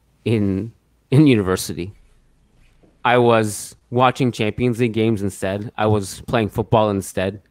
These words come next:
I was in the gym instead. And, uh, all of my classes were picked surrounding the Champions League games.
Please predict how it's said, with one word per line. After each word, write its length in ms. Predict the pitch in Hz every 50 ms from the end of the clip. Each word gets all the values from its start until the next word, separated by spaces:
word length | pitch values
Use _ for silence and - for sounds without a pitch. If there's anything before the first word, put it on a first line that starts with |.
| _ _ _ _ _ _ _ _
I 100 | - 104
was 180 | 101 107 107 101
in 80 | 120 110
the 80 | 104
gym 300 | 101 101 101 113 110 107
instead. 540 | 104 95 95 - - - 92 92 98 101 90 _ _ _ _ _ _ _ _ _ _ _ -
And, 560 | 104 104 104 104 101 98 98 98 98 95 - - - _ _ _ _ _ _ _
uh, 480 | - 104 104 104 101 98 98 95 95 98 - _ _ _ _ _ _ -
all 180 | 127 135 151 151
of 80 | 139
my 140 | 127 123 117
classes 520 | - - - 110 101 107 - - 101 87
were 120 | 98 101 95
picked 460 | - - 98 92 - _ - - - _ _ _ _ _ _ _ _
surrounding 460 | - - - 131 117 110 110 113 107 104
the 80 | 95
Champions 500 | - - 107 98 87 - 92 92 90 85
League 120 | 90 85 80
games. 380 | 82 82 85 101 113 - -